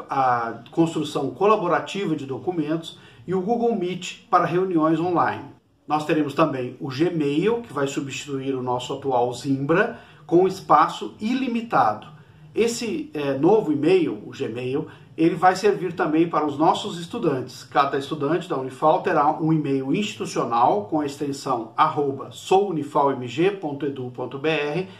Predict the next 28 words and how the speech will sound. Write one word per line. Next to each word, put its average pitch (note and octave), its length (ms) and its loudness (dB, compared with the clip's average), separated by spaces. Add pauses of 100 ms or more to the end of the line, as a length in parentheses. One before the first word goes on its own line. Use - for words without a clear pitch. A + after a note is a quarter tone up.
(260)
que A3 120 -2
poderá G3+ 420 4
inclusive F3+ 380 -4
ser F#3+ 220 0
mantido F#3+ 460 -2
após F#3+ 400 4
a F#3+ 80 -4
formatura. F#3+ 640 -4 (480)
E C3+ 60 -8
por F#3+ 200 2
fim, D#3+ 440 -2 (220)
o D3 120 -6
Classroom, D#3+ 800 0 (100)
que - 100 -4
é D3+ 60 2
o D#3+ 100 4
ambiente D3 480 -2
virtual E3 720 2
para D#3+ 200 6
a - 20 2
aprendizagem D#3 680 0
da E3 120 2
Google. A#2+ 380 -6 (380)
Como E3 220 2
vocês C3+ 360 -4
devem B2+ 300 -4
estar C3 240 -4
imaginando, E3 680 0